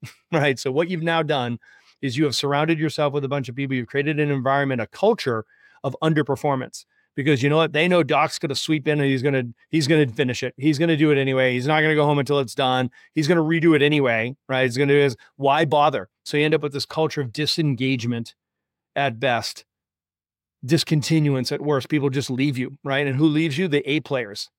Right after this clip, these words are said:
A players will leave you 'cause they will not tolerate that. They will not stay in that environment. They might not put words to it, but that's why they left you.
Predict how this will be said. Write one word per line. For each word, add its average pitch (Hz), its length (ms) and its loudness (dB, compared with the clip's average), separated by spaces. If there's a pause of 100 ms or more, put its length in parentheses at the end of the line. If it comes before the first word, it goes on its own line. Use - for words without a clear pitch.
(140)
A 190 160 2
players 175 360 2
will 139 100 -2
leave 131 180 0
you 120 80 -4
'cause 123 120 -6
they 127 100 -2
will 127 100 -2
not 143 200 -6
tolerate 156 420 0
that. 127 140 -4
They 120 100 -4
will 123 120 -4
not 139 160 -2
stay 139 220 -6
in 139 80 -6
that 135 160 -4
environment. 131 480 -4
They 131 100 -6
might 180 140 -2
not 185 160 -6
put 160 120 -2
words 175 280 -2
to 139 120 0
it, 123 80 -2
but 123 120 -6
that's 139 200 -4
why 139 120 -2
they 113 120 -4
left 120 240 -6
you. 107 100 -14